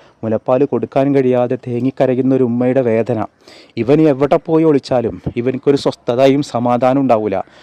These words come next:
അപ്പോൾ പോലീസ് ഇപ്പോൾ ചെയ്യുന്നത് ഇവരുടെയൊക്കെ പരസ്യങ്ങളും ഇവരുടെ ഫോ-, ഇതിന് മുൻപൊന്നും ഫോട്ടോയിലൊന്നും ഈ പെൺ, ഈ ഒരു സ്ത്രീനെക്കുറിച്ചുള്ള വ്യക്തമായ ചിത്രങ്ങൾ പോലീസ് ലഭിച്ചിരുന്നില്ല. വെറും ഒരു ആധാർ കാർഡ് മാത്രമേ ലഭിച്ചിരുന്നത്. ആ ആധാർ കാർഡിലാണെങ്കിൽ അവരുടെ ഒരു മുഖം ഒന്ന് വ്യക്തമല്ലായിരുന്നു.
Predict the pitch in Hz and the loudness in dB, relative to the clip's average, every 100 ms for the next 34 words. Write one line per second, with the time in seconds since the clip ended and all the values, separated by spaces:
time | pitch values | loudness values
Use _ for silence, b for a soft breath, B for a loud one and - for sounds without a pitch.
0 | B B 131 120 120 131 131 151 165 160 | B B -2 0 0 2 0 -2 -4 -2
1 | 139 139 135 147 131 127 139 143 147 143 | -2 -2 -2 -2 -2 0 0 -2 -4 -2
2 | 139 117 - 127 127 135 101 B B B | -2 -4 -2 -2 2 0 -2 B B B
3 | - 131 131 131 123 127 147 156 143 156 | 0 0 2 0 -2 0 2 2 2 2
4 | 160 156 139 127 139 147 147 143 143 135 | 0 0 0 2 0 2 0 -2 -4 -4
5 | 131 - 123 131 151 143 - 135 135 147 | -4 -2 -4 -2 -2 -2 -2 2 2 2
6 | 156 - 143 139 147 - - - 127 - | 0 -2 0 2 0 -6 -20 -2 -2 0
7 | 143 147 147 143 - 151 147 156 147 139 | 0 2 2 -2 -2 0 4 2 4 0
8 | 151 131 120 - 135 117 104 - 120 135 | 2 2 2 2 0 2 0 -2 -2 0
9 | 143 151 151 127 123 135 131 139 143 143 | 4 4 4 4 4 2 4 2 2 0
10 | 127 143 131 123 - 110 98 B B B | 0 -2 -4 -4 -4 -4 -6 B B B
11 | - 139 139 135 135 139 135 143 143 139 | 2 4 4 4 0 2 0 2 0 -2
12 | 131 147 151 135 131 127 131 139 135 123 | -4 -4 -2 -2 -2 -2 -2 0 -2 -2
13 | 135 135 135 - - 151 117 107 101 | -2 -2 -2 0 2 4 4 2 -2